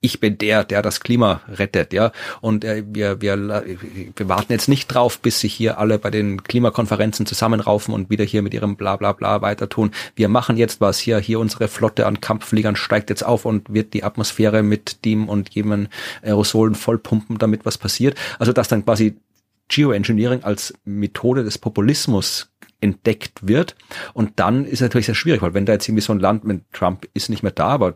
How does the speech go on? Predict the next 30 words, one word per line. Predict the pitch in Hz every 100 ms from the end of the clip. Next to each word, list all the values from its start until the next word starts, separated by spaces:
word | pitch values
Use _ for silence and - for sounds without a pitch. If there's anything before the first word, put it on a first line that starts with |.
| -
vielleicht | - 80 -
kommt | 98 90
der | 82 82
wieder, | 107 156 - - -
äh, | 104
oder | 98 113 98 92 90 82 -
Bolsonaro | 101 95 95 85 127 120
oder | 101 95 82
wer | 78
weiß | 90 -
was, | 92
in, | 98
keine | - 90
Ahnung, | 92
Indien, | - 113 113 104
China, | - 110 127
also | 127 107
Länder, | 104 95 95 104 107
die | 101
die | 92 90 _ _ _ - _ -
Ressourcen | - - - 120 -
hätten, | 90 139 117
sowas | - 95 -
zu | 95
tun | - 117 147
und | 101 - - -
sowas | - 107 101 104
wie | 101 95
eben, | 95 95
äh, | 69 67